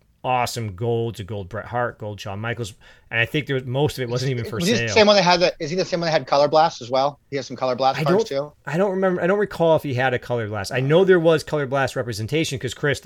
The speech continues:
Speaker 1: who I referenced
Speaker 2: I know, Chris, Chris
Speaker 1: earlier,
Speaker 2: picked one up, yeah.
Speaker 1: yeah, he grabbed
Speaker 2: <laughs>
Speaker 1: the Sasha Banks, uh, Color Blast, which is a huge pickup.
Speaker 2: Yeah.
Speaker 1: Um, so I, I actually walked away from it feeling a little bit disappointed because, for instance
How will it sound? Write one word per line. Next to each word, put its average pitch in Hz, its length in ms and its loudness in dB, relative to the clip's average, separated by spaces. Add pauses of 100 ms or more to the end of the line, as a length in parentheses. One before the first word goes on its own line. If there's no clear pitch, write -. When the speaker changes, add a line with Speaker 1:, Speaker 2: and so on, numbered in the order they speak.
Speaker 1:
who 131 140 0
I 127 40 2
referenced 127 280 2
Speaker 2:
I 165 40 8
know, 139 40 4
Chris, 180 160 6
Chris 160 120 8
Speaker 1:
earlier, 147 180 8
Speaker 2:
picked 143 100 2
one 143 120 4
up, 151 140 6
yeah. 143 360 6
Speaker 1:
yeah, 131 100 4
he 208 60 6
grabbed 170 220 4
Speaker 2:
<laughs> - 0 -
Speaker 1:
the 131 40 -2
Sasha 135 340 0
Banks, 139 560 0
uh, 117 140 -4
Color 123 240 -4
Blast, 110 240 -6
which 110 100 -6
is 110 100 -6
a 117 40 -4
huge 147 480 -6
pickup. 113 480 -6 (400)
Speaker 2:
Yeah. 120 400 0
Speaker 1:
Um, 107 100 -4 (220)
so - 140 2
I, 220 100 8
I 220 180 6
actually 254 200 2
walked 254 280 2
away 196 180 4
from 175 220 0
it 151 80 -2
feeling 156 220 0
a - 20 -2
little 151 140 0
bit 131 120 -2
disappointed 131 440 -4
because, 123 260 -4
for 156 200 -2
instance 175 380 -2